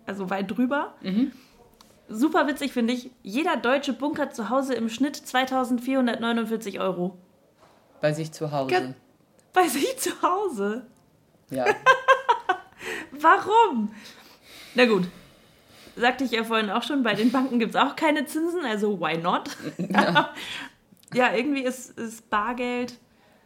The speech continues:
Speaker 1: äh, hier halt einfach noch Trumpf. Und deswegen,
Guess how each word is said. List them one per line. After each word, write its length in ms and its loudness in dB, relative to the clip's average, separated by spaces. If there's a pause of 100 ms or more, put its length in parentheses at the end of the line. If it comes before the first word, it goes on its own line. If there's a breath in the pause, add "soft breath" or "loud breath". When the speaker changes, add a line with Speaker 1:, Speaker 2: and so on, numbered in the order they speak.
(560 soft breath)
Speaker 1:
äh, 280 -2
hier 220 0
halt 120 -4
einfach 300 -4
noch 220 -2
Trumpf. 500 0 (1400 loud breath)
Und 180 -2
deswegen, 680 0